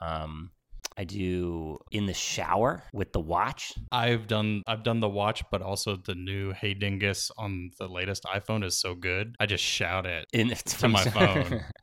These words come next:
Speaker 1: <laughs> That's awesome.
Speaker 2: Hey Dingus, remind me, uh, to follow up on this stupid idea I had in the shower.
Speaker 1: Yeah, but, and let's be clear,
Speaker 2: They're
Speaker 1: ideas
Speaker 2: not
Speaker 1: in
Speaker 2: all
Speaker 1: the,
Speaker 2: stupid.
Speaker 1: yeah, ideas in the shower are usually the real good ideas.
Speaker 2: Yeah.
Speaker 1: Um, so
Speaker 2: But you
Speaker 1: yeah.
Speaker 2: can't do anything about them then.
Speaker 1: No.
Speaker 2: So, yeah.
Speaker 1: And I, I, for,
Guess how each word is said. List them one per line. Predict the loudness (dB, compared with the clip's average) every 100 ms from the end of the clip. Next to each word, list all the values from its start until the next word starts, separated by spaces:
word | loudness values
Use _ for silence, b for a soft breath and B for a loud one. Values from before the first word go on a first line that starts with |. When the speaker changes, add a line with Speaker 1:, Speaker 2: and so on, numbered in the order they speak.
| -10 -6
Speaker 1:
<laughs> | -4 -2 -2
That's | 0 -2
awesome. | -4 -6 -14 B B B B
Speaker 2:
Hey | -2
Dingus, | 0 2 2 2
remind | 0 4 6 6 4
me, | 2 2 -2
uh, | -2 -2 -2 -4 B _ -12
to | -10 -8 -10 0
follow | 2 2 0
up | -2
on | -2 -4
this | -4
stupid | -6 -6 -6 -4
idea | -4 -2 -2
I |
had | -2 -4
in | -6
the | -8
shower. | -10 -10 -12
Speaker 1:
Yeah, | -12 -12 -8
but, | -6 -6 -6 -4
and | -2 -2 -6 -16 _ -12
let's | -8
be | -8
clear, | -6 -2 -2 -2 -8 -18 -8
Speaker 2:
They're | 2
Speaker 1:
ideas | 6
Speaker 2:
not | 6
Speaker 1:
in | 6
Speaker 2:
all |
Speaker 1:
the, | 4
Speaker 2:
stupid. | 2 2
Speaker 1:
yeah, | 4 4
ideas | 4 2
in | 0
the |
shower | 0 2 4
are |
usually | 4 2 0
the | -2
real | -4 -4
good | -4 -6
ideas. | -6 -10 -20 -20 -20 -20 -4
Speaker 2:
Yeah. | -2 -2 -4
Speaker 1:
Um, | -4 0
so | 6
Speaker 2:
But | 10
you |
Speaker 1:
yeah. | 10 10
Speaker 2:
can't | 6 4
do | 2
anything | 2 0 -2
about | -4 -6
them | -8
then. | -6 -2
Speaker 1:
No. | 0 0
Speaker 2:
So, | -2 -8
yeah. | -8 -8 -8 _
Speaker 1:
And | 4
I, | 4 4
I, | 4 2 2
for, | 0 2 4 4 0